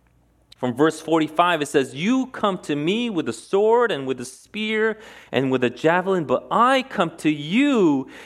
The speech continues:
in the name of the Lord of hosts, the God of the armies of Israel, whom you have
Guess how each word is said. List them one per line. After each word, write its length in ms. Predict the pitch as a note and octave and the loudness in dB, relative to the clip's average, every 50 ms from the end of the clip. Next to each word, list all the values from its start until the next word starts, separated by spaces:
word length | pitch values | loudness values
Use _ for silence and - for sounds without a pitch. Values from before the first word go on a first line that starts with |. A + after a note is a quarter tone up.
| - C3+ | -20 -8
in 240 | - - D#3+ D#3+ D#3 | 0 2 2 2 4
the 140 | D3 C#3+ C3 | 2 2 2
name 680 | C3 B2+ B2+ C3 D3 D#3+ G3 A#3+ C4 C#4 C#4 C#4 C4 A3 | 2 -2 -2 0 2 2 2 2 2 2 0 0 -2 0
of 200 | - E3 D3+ C3+ | -2 -2 0 2
the 100 | C3+ C3+ | 0 0
Lord 380 | C3 C3 C3+ D#3 F#3 G#3 G#3 | 2 2 2 4 4 4 4
of 80 | G#3 G3+ | 2 -2
hosts, 720 | - - - G#3+ G3+ F3 B2+ - - - - - - _ _ _ _ _ - _ _ _ | -4 0 2 4 4 4 2 -2 -8 -16 -20 -20 -20 _ _ _ _ _ -20 _ _ _
the 120 | _ A#2+ A#2+ | _ -4 -4
God 440 | A#2 A2+ C#3+ E3+ F#3+ G#3 A3 A3 G#3 | 0 4 4 6 6 6 6 6 4
of 120 | F#3 D#3 | 4 2
the 120 | E3 D#3 | 0 -2
armies 560 | - - F#3+ A3+ B3 A#3+ G#3 E3 C#3+ C3 A#2+ C3 | 2 4 4 6 6 4 4 0 -2 -2 -2 -2
of 120 | B2+ C3+ - | -2 -2 -2
Israel, 580 | D3+ C#3+ B2 A#2 A#2+ A#2 A2+ A#2 A2+ A2+ A2+ - - - - _ - | -2 -2 -2 -2 -2 0 2 2 0 0 -2 -8 -16 -20 -20 _ -4
whom 340 | - D#3 D3 C#3+ C3+ B2 | 0 0 0 2 0 -2
you 480 | A#2+ A#2+ C3 D#3 F3+ F#3 F#3 F3+ F3 E3 | -4 -4 0 0 2 2 2 2 0 -2
have 500 | D3+ - D3+ D3 D3+ D3+ D3 D3 C#3 - | -4 -2 0 2 4 4 4 2 0 -4